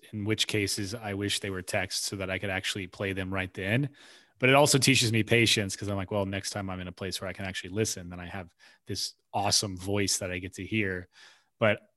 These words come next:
whenever you message me, I wanna know what it is immediately. Usually it's like a, I'm in a candy store and I'm like, "Oh yeah, where's, I want that candy, but my mom won't give me the quarter to, to, to play, you know, to turn the dial and get the candy."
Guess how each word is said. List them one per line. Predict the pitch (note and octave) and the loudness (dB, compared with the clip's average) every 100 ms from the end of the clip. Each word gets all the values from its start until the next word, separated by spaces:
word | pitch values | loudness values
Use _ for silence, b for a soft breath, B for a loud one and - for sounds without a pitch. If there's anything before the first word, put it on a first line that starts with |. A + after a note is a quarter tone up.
| - | -2
whenever | A#2+ A#2 A#2 | 4 6 6
you | G#2 | 4
message | G#2+ F#3 D3 | 6 4 4
me, | A#2 | 4
I | A2+ B2+ | 6 8
wanna | B2+ | 6
know | A2+ A2+ | 6 6
what | A2 | 4
it | |
is | G#2+ G2+ | 2 0
immediately. | G#2 D3 B2 G2+ | 4 6 6 2
Usually | F#2+ A2+ A#2 G2 | 2 2 4 2
it's | G2+ G#2 | 2 0
like | G#2 G2 | -6 -8
a, | F#2+ - | -10 -4
I'm | G#2+ | -2
in | G2+ | 0
a | |
candy | F#2+ - A#2+ C3 G#2 | 0 2 4 4 2
store | - - F2+ F2+ | 0 -4 -6 -8
and | F2+ | -8
I'm | F#2 | -8
like, | F2+ B2+ | -10 -4
"Oh | B2 | -2
yeah, | A#2 A#2 A2 | -2 0 0
where's, | A2 A2+ - B B B | 0 -2 -4 B B B
I | A2+ | 6
want | B2 | 6
that | A2+ A2+ | 6 4
candy, | - B2+ B2 | 6 6 6
but | G#2+ | 4
my | G2+ | 2
mom | G2+ A2 A2 | 0 2 2
won't | A2 | 0
give | A2 | -4
me | G#2 | -4
the | G2 | -4
quarter | - A2 A2 G#2 | -2 0 2 0
to, | F#2+ F#2+ F#2 - - | -2 -4 -6 -10 -12
to, | G#2 F#2 - _ _ - | -12 -12 -16 _ _ -14
to | A2 G2 | -12 -12
play, | - A#2+ A2+ A2+ - | -8 0 2 2 -4
you | G2 | -8
know, | |
to | F#2 - F2+ _ | -8 -10 -12 _
turn | - A2 G#2+ | -4 -2 -2
the | F#2+ | -4
dial | G2+ G#2 A2 G2 | -4 -2 0 -2
and | F2+ | -4
get | F2+ G2 | -6 -6
the | A2+ | -8
candy." | G2 E2+ E2+ | -10 -8 -6